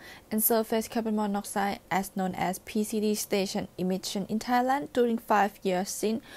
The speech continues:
two thousand and fifteen to two thousand and nineteen. Carbon monoxide is a poisonous, colorless, odorless, and tasteless gas,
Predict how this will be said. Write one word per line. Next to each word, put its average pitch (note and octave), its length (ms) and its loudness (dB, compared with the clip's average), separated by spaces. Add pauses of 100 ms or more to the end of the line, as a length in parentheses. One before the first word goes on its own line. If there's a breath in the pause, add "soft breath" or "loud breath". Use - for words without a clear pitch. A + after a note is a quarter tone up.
(160 loud breath)
two B3 100 0
thousand B3+ 480 2
and A3+ 240 0
fifteen D4+ 560 -2
to - 160 -2
two A3+ 160 -2
thousand A3 460 -2
and G3 100 -2
nineteen. F3+ 560 -4 (2000 soft breath)
Carbon B3+ 320 6
monoxide B3+ 680 6
is A#3 220 2
a G#3+ 60 2
poisonous, C4 720 0 (180)
colorless, B3 640 4 (160)
odorless, A3 580 6 (300)
and G#3 300 4
tasteless G3 480 4
gas, - 400 -2